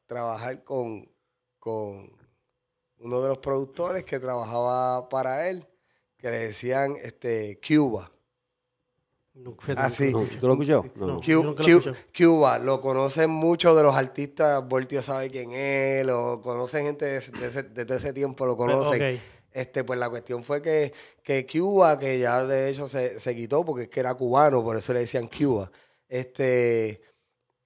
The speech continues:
Speaker 1: eh, yo estaba trabajando con él y mientras yo estoy trabajando con él, que estoy sacando la cuestión esta de lo de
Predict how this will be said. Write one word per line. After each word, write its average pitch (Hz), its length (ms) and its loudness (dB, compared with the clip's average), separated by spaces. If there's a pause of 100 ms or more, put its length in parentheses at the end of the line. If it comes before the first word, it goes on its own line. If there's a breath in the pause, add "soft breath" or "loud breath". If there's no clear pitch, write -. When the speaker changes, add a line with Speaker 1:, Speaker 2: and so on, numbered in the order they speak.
(140)
Speaker 1:
eh, 131 540 2
yo 127 120 -2
estaba 135 280 2
trabajando 139 480 2
con 143 200 -4
él 214 280 -2
y 180 80 -4
mientras 135 400 -6
yo 127 80 -8
estoy 147 380 -8
trabajando 147 580 -4
con 147 180 -2
él, 190 160 0
que 185 80 -6
estoy 139 400 -6
sacando 143 580 -2 (300 loud breath)
la 135 140 2
cuestión 135 360 -2
esta 139 280 -2
de 143 100 0
lo 139 140 -4
de 135 340 -6